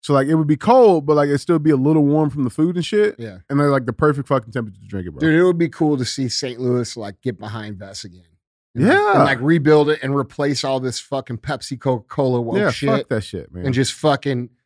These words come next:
Speaker 2: everybody get Vest.
Speaker 1: Bro, that shit was delicious. Fucking spicy.
Speaker 2: Maybe, maybe they're owned by those companies now. I don't fucking know.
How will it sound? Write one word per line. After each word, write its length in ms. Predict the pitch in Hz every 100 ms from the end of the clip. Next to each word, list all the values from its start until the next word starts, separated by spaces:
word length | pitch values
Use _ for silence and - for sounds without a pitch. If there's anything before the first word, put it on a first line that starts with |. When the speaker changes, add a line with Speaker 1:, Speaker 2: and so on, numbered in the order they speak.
| _
Speaker 2:
everybody 580 | 147 151 165 143 139 135 120 _ _
get 160 | 156 156
Vest. 480 | 117 123 - - -
Speaker 1:
Bro, 120 | 143
that 100 | 147
shit 160 | - 170
was 100 | 117
delicious. 500 | 98 123 123 82 -
Fucking 280 | 120 95 87
spicy. 500 | - 110 127 - 135
Speaker 2:
Maybe, 220 | 156 185
maybe 240 | 165 202 220
they're 180 | 185 156
owned 200 | 175 160
by 120 | 139
those 160 | 135
companies 340 | - 139 123 120
now. 120 | 123
I 100 | 147
don't 120 | 156 135
fucking 240 | 135 120
know. 200 | 120 101